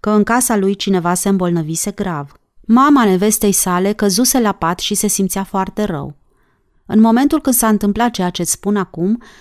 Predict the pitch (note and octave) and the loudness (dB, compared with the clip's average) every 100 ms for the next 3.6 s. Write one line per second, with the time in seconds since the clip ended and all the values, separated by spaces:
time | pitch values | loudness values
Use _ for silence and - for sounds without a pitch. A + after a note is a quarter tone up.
0 | - - B3 A#3+ A#3 B3+ C4 C#4+ B3+ A3 | -14 -2 2 4 4 4 2 0 0 0
1 | G3 F#3 F#3 F#3+ F#3 F3 F3 - G3 G#3 | -2 0 -2 -2 -2 -2 -2 -2 -2 -4
2 | - G#3+ G3+ A#3+ B3+ B3+ D4+ - F#3+ F#3+ | -2 -2 0 2 2 2 -6 -4 -2 -2
3 | F3 G3 G3 G3+ C#3+ C#3+ | -2 -2 -2 -4 -8 -10